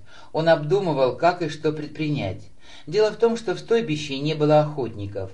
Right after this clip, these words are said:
Они ушли на промысел и вернутся не скоро.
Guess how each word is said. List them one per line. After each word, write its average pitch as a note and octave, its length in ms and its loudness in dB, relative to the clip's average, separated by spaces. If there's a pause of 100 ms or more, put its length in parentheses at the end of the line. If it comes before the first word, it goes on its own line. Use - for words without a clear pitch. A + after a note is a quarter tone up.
(340)
Они E3+ 220 0
ушли D3+ 260 -2
на D3 160 4
промысел D3 720 -4 (260)
и G3 300 0
вернутся C#3+ 500 -4
не D3 160 0
скоро. G2 580 -8